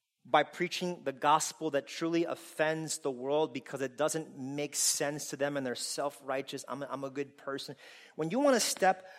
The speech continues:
on Satan's neck, you know what happens? Satan responds back. He gets mad,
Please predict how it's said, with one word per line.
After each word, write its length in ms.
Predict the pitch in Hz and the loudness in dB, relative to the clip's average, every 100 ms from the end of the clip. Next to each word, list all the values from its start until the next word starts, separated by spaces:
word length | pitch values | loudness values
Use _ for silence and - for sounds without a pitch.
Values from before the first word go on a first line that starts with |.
| - - | -14 0
on 200 | 147 143 | 0 2
Satan's 420 | - 170 151 127 | 4 4 4 0
neck, 180 | 127 156 | -2 0
you 60 | |
know 100 | 185 | 4
what 140 | 196 175 | 6 6
happens? 440 | 185 196 208 196 - - _ _ _ - | 2 0 -2 -4 -12 -20 _ _ _ -8
Satan 400 | - 185 185 165 | 4 6 8 6
responds 600 | 156 - 175 170 143 123 | 2 6 8 10 8 4
back. 200 | 143 123 | 2 2
He 80 | 165 | 0
gets 220 | 180 - | -2 -2
mad, 480 | 151 156 156 104 | 0 4 4 4